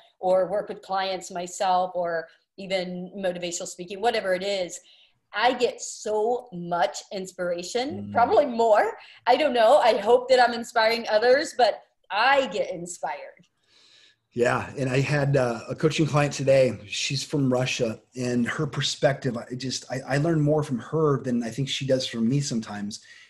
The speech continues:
Speaker 2: And she was sharing about her grandfather who fought in World War Two, um,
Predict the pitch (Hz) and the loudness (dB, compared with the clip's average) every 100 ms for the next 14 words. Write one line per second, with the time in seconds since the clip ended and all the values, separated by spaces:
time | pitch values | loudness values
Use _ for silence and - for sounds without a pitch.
0 | _ 120 113 - 143 131 - 143 139 131 | _ -8 -4 0 0 0 0 0 2 4
1 | 127 127 - - 143 143 135 135 131 127 | 4 2 -2 -4 0 2 0 0 0 -2
2 | 113 117 120 110 - 131 - 123 120 127 | -2 -4 -8 -6 -2 -2 -2 -4 -2 -2
3 | 120 120 117 - 131 123 113 - _ _ | -2 -4 -6 -4 -2 0 -2 -8 _ _
4 | _ - 120 117 113 110 | _ -8 -2 0 0 0